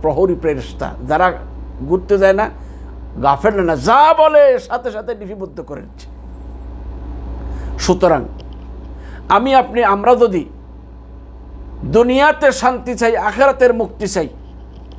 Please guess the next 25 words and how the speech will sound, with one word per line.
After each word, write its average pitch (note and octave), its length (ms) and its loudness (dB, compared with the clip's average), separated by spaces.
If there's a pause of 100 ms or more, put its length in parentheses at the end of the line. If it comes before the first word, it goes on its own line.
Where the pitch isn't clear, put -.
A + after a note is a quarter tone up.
(140)
তাহলে G3 200 4
জবানের E3+ 540 4
হিফাজত D3+ 460 -4
করতে - 240 -12
হবে। - 200 -12 (1000)
জবানের C#4+ 600 4
হিফাজত D4 640 2
যদি C4+ 160 0
আপনি C4 220 -2
না B3+ 160 2
করতে B3+ 300 -2
পারেন, C#4+ 420 4 (960)
গুনাহের A3+ 520 4
সাগরে G#3 460 -2
হাবুডুবু A3+ 500 0
খাওয়া G#3 260 4
ছাড়া G3 200 2
উপায় E3 260 0
নেই। D3 220 -6 (200)
দুনিয়াতেও B3+ 540 4
মান D4 200 4
সম্মান C4+ 460 0
দেবে, C4+ 220 4 (480)
আখিরাতও D#3 480 -4
হারাবেন। A2+ 400 -8